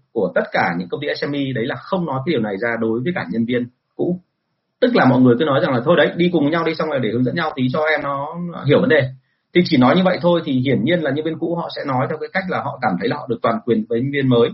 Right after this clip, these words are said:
và họ muốn nói gì thì nói. Và có rất nhiều lý do cho cái chuyện họ bơm những suy nghĩ tiêu cực vào đầu nhân viên mới. Có một số suy nghĩ như sau nhá.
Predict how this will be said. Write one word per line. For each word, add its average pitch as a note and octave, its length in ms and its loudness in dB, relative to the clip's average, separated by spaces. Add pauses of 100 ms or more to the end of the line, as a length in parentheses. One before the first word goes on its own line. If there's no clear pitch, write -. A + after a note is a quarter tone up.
và - 80 -10
họ - 140 -16
muốn B2+ 80 2
nói D3+ 120 0
gì F#3 100 2
thì A#2 40 -6
nói. G#2 140 -6 (1160)
Và C#3 340 4 (260)
có E3+ 100 4
rất A3+ 80 6
nhiều A3 120 6
lý D3 100 0
do F3 160 4
cho D#3 80 -4
cái D#3 140 -2
chuyện - 120 -2
họ B2 200 -4
bơm D#3+ 160 4
những - 160 -12
suy - 160 -12
nghĩ D3+ 140 -8
tiêu D3+ 140 -4
cực A#2+ 120 0 (140)
vào A#2 180 0
đầu G#2+ 160 0
nhân A#2+ 80 -2
viên C3 140 0
mới. A2+ 180 0 (460)
Có B2 60 2
một F3 160 0
số D3 100 0
suy D3 80 -4
nghĩ D#3 100 -6
như D#3 160 -6
sau C#3 140 0
nhá. D#3 180 -2